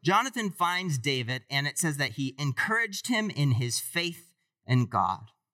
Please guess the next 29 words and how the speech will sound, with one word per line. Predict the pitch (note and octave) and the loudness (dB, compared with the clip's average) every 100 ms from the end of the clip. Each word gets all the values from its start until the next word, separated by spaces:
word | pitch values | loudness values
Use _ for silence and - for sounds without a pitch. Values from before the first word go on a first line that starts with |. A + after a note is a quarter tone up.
| _ _ | _ _
Encouraged | D3+ D3 - G3+ A3 G#3+ - | -2 -2 -4 -2 -2 -2 -6
David | E3 D#3+ D3 | -2 0 0
in | C3+ | -2
his | A#2+ G#2 | -2 -2
faith | D3 D3 | -4 -4
in | C#3+ | -4
God. | A2+ A2 | 0 0
And | A2 B2+ | -2 -8
what | F#3+ | -8
did | A#3 | -8
he | A3 | -6
say | G#3 G3+ | -4 -2
to | F#3 | -2
do | F3+ F#3 | -4 -6
that? | F#3 - | -8 -6
That's | E3 - | -6 -2
in | D3+ | -2
verse | C#3 C#3 | -2 -4
seventeen. | C#3+ A#2 A2 G2 C#3 - _ _ _ _ _ _ | -2 -4 -4 -4 -6 -10 _ _ _ _ _ _
Look | D3+ | -2
at | D3 | 0
verse | C#3 - | 0 0
seventeen | B2 G#2+ A2 | -2 -2 -8
with | G#2 | -10
me. | G2 | -10
It | C#3 | -6
says, | C3 - - _ _ _ _ _ _ | -6 -8 -12 _ _ _ _ _ _
Jonathan | D3+ D3+ D3+ C#3 | 2 4 4 0
saying, | - A#2 A#2 A2+ | 0 0 -2 -6